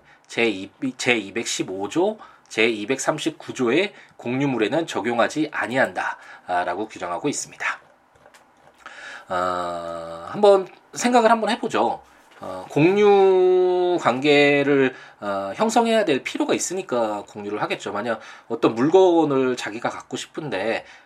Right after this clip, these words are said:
대체적으로는 자기 혼자, 어, 소유하고 싶은 게 사람의 마음이잖아요. 우리 인간이 아마 그런 마음일 텐데, 어떤 필요에 의해서 뭐 그 물건의, 에, 값을 자기가 대가를 다 지불할 수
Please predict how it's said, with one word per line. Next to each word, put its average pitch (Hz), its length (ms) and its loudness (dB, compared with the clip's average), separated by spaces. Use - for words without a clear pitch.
대체적으로는 170 880 0
자기 117 260 -6
혼자, 135 580 0
어, 92 180 -12
소유하고 196 400 2
싶은 - 240 -10
게 113 60 -4
사람의 156 360 0
마음이잖아요. 104 640 -4
우리 120 80 -4
인간이 131 320 2
아마 104 140 -4
그런 123 240 0
마음일 117 280 -2
텐데, 117 480 0
어떤 156 380 4
필요에 269 320 4
의해서 95 340 2
뭐 90 240 -12
그 - 80 -10
물건의, 110 760 2
에, 90 140 -10
값을 - 300 -4
자기가 101 360 0
대가를 101 320 -2
다 95 160 -10
지불할 110 360 -2
수 - 140 -4